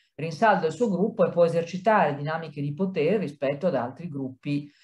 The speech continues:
Certamente se questo viene meno per una serie di ragioni, oppure, ecco, c'è un'altra, un altro tema, sull'orizzonte si profila un'altra figura di leader,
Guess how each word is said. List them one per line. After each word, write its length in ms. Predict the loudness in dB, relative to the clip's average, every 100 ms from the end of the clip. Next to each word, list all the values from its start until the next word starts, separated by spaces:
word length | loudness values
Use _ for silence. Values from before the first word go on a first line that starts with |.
| _ _
Certamente 600 | 4 4 6 4 4 2 0
se 160 | -2
questo 280 | 0 2 2
viene 260 | -2 -4 -4
meno 300 | -4 -4 -6
per 160 | -6
una 120 | -6
serie 240 | -4 -2 -2
di 120 | -2
ragioni, 560 | -4 -4 -6 -4 -4 -2
oppure, 560 | -4 0 4 4 4 -2
ecco, 300 | -8 -12 _
c'è 140 | -4
un'altra, 480 | 0 2 2 2 2
un 60 | 2
altro 280 | 0 -2 0
tema, 320 | 2 2 -4
sull'orizzonte 640 | -6 -2 0 2 2 0
si 140 | -6 -10
profila 300 | -12 -8 -2
un'altra 260 | -2 -2
figura 320 | -6 -6 -2 -2
di 120 | -2
leader, 360 | -4 -6 -8